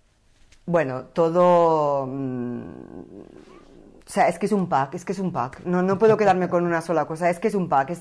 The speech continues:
es la organización que tenéis y cómo, y cómo lo hacéis, vuestro trabajo, es, es todo.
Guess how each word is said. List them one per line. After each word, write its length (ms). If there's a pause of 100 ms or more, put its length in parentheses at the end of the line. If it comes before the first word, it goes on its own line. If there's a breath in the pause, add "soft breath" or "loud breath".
(140)
es 180
la 100
organización 600
que 80
tenéis 500 (320 loud breath)
y 100
cómo, 380
y 80
cómo 200
lo 360
hacéis, 340
vuestro 240
trabajo, 440
es, 180
es 160
todo. 300